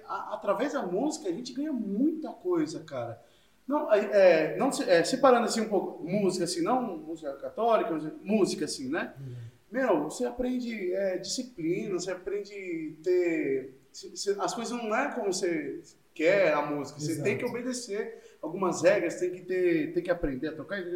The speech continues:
Speaker 1: sabe? E, e, e muita gente tem, tem isso, né?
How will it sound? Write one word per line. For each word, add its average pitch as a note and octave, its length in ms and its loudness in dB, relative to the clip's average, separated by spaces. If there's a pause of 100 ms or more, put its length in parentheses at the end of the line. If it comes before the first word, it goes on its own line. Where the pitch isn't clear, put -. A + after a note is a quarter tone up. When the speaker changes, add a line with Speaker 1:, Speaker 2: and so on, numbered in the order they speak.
(140)
Speaker 1:
sabe? B3+ 560 -4 (320)
E, F#3 960 -10
e, F#3+ 40 -8
e G#3 120 -8
muita B3+ 320 -2
gente A3+ 540 -4
tem, A3+ 320 -10
tem B3 380 -4
isso, - 240 -4
né? F#3 180 -2